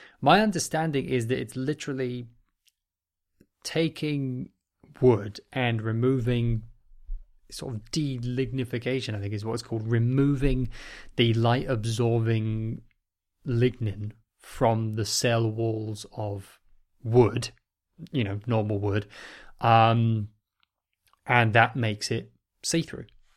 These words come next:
<laughs> That makes it transparent wood.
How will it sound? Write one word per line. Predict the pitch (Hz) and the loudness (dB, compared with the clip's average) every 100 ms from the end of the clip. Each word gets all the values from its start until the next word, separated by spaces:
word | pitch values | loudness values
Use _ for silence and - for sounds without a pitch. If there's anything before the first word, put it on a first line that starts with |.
| _ _ _ - | _ _ _ -6
<laughs> | 123 - 143 - - - - - - - - - - - - - | -6 0 2 2 0 -4 -10 -16 -14 -14 -16 -18 -16 -14 -16 2
That | 131 | 4
makes | 117 117 117 | 6 2 2
it | 131 - | -2 0
transparent | - 113 113 - 101 101 107 | 0 0 0 -2 -2 0 -2
wood. | 123 135 104 | -2 -2 -2